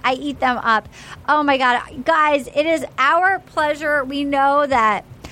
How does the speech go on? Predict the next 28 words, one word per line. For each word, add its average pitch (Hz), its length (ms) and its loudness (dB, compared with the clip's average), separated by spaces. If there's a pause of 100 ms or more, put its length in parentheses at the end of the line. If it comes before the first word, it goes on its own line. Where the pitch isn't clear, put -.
(500)
I 349 160 2
feel 508 480 0
like - 120 -2
everybody's 403 500 2
just 294 180 -12
doing 302 200 -2
the 269 80 0
best 269 280 -2
they 240 120 2
can 277 340 0
right 226 200 0
now, 208 320 2
and, 196 200 -2
like, 202 220 -2
life 208 440 -2
is 330 200 -6
no 277 220 2
joke, 233 460 2
and 208 320 0
just, 254 400 -2
it's 254 140 -6
been 254 220 -2
fun 262 280 -2
for 254 180 -8
us 226 180 -2
to 226 100 -12
record 233 540 -2
them, 240 340 2